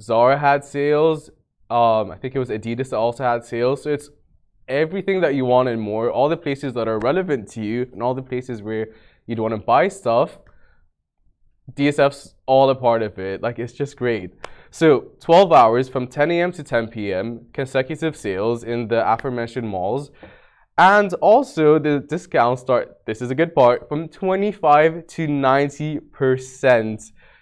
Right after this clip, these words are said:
including C B two, Jumbo Electronics, Aldo, and more. Check out our website for all the details, or D S F's Instagram, or our Instagram, where we'll have everything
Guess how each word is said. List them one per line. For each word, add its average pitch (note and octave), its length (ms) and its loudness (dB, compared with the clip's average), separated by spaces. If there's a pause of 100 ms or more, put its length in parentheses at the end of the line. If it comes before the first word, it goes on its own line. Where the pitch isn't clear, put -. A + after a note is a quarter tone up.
including B2 380 -4
C A#2+ 160 -6
B B2+ 120 -4
two, F#3 520 -4
Jumbo A2+ 320 -4
Electronics, D#3+ 800 0
Aldo, D3 560 2
and A2 400 -4
more. D3+ 560 0 (260)
Check C#3+ 220 -2
out D3+ 80 6
our B2+ 160 2
website B2+ 440 0
for C3 80 -8
all B2+ 220 0
the C#3+ 100 -4
details, A#2 600 -6
or F#2+ 80 -8
D F#2+ 140 -12
S F#2 100 -18
F's A2 180 -8
Instagram, B2 640 -2
or G2 100 -8
our C3 240 -2
Instagram, A#2 640 -2
where G#2 240 -4
we'll A2 120 -6
have G#2+ 280 -2
everything G2+ 600 -10